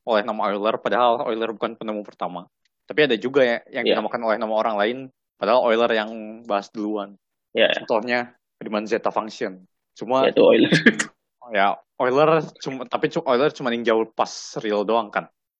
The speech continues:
Speaker 1: yang pas kompleksnya sama
Speaker 2: Ya.
Speaker 1: Riemann.
Speaker 2: Hmm, ya. Itu tuh yang ada kaitannya sama ini kan, kayak,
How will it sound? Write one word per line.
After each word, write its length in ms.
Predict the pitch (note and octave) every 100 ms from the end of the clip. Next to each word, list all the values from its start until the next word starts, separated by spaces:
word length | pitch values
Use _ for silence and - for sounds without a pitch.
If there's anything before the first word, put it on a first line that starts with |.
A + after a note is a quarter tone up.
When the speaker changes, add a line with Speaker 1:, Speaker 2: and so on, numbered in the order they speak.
| _
Speaker 1:
yang 80 | G#2+
pas 160 | -
kompleksnya 480 | - G#2+ G#2+ F#2+ A#2+
sama 240 | A2 G#2+ F#2+
Speaker 2:
Ya. 120 | F#2+
Speaker 1:
Riemann. 280 | F2 E2+ F#2 _ _
Speaker 2:
Hmm, 200 | - - - _
ya. 160 | - - _
Itu 240 | - A2+ C3
tuh 80 |
yang 80 | E3
ada 160 | B2+ B2
kaitannya 400 | A#2 A#2+ B2 A#2
sama 240 | A#2+ A#2+
ini 80 | C3+
kan, 240 | B2+ C3
kayak, 400 | B2+ B2 A#2+ A2+